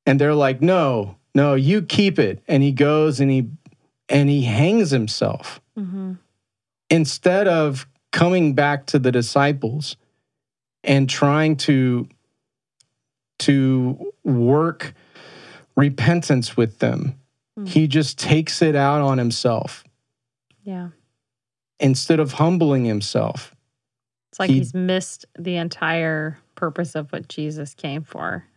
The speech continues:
Speaker 2: And it's
Speaker 1: Yeah.
Speaker 2: he walked beside him for all those years and didn't get it.
Speaker 1: Yeah.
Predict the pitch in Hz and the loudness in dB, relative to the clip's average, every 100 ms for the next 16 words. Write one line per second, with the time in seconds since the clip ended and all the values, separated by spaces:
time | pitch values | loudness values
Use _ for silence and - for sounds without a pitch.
0 | - 165 160 165 - - _ _ _ _ | -18 -14 -14 -16 -20 -20 _ _ _ _
1 | _ 147 170 170 90 87 _ - 170 175 | _ 0 0 -2 -4 -10 _ -10 -4 -2
2 | 175 - 170 - 160 170 165 160 151 151 | -2 -6 -12 -6 -2 -2 -4 -4 -4 -4
3 | 156 151 156 156 156 - 143 165 143 _ | -6 -6 -6 -6 -8 -10 -10 -10 -12 _
4 | _ _ _ _ _ _ _ _ - 160 | _ _ _ _ _ _ _ _ -14 -10
5 | 165 160 165 165 - _ _ _ _ 131 | -8 -6 -6 -8 -10 _ _ _ _ 2
6 | 185 202 101 | 2 0 -4